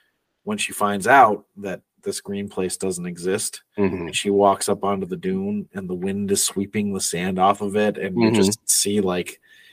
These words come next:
Speaker 1: the, the oranges and yellows and the, I mean,
Speaker 2: Mm-hmm.
Speaker 1: it was, it was amazing.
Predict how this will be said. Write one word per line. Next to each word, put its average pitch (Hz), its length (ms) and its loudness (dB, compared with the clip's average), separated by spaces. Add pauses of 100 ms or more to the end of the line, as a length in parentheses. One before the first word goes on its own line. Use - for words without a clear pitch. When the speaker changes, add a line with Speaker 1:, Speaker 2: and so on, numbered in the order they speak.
(920)
Speaker 1:
the, 104 140 0 (140)
the 101 180 -2
oranges 101 680 0
and 95 120 0
yellows 98 520 4
and 90 180 -6
the, 90 160 -4 (380)
I 101 80 2
mean, 117 100 0
Speaker 2:
Mm-hmm. 117 80 0
Speaker 1:
it 117 40 4
was, 117 180 4 (120)
it 131 40 8
was 127 200 10 (280)
amazing. 127 420 2